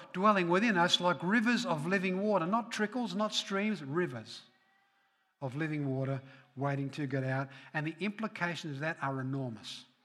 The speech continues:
They're enormous. You know, let me just mention a couple of them to you. You know, I could go on and on, but I won't. The, the areas of ma-,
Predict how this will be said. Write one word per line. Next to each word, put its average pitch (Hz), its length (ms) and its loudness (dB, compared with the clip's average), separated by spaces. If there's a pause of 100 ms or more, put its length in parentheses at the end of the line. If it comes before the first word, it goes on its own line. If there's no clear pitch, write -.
(880)
They're 156 160 0
enormous. 143 560 -4 (2250)
You 180 80 0
know, 170 80 2
let 196 80 2
me 185 80 -2
just 165 200 -4 (220)
mention 165 280 -4
a 143 40 -6
couple 156 320 -2
of 127 120 -4
them 127 140 -6
to 135 140 -8
you. 117 100 -4
You 123 60 -4
know, 143 240 -4
I 151 80 -6
could 131 200 -10
go 147 180 2
on 147 140 0
and 135 100 -2
on, 143 160 -2
but 127 140 -6
I - 20 -2
won't. 135 380 -4 (760)
The, 170 100 -16 (140)
the 185 140 0
areas 214 260 2
of 165 80 -4
ma-, 180 120 -2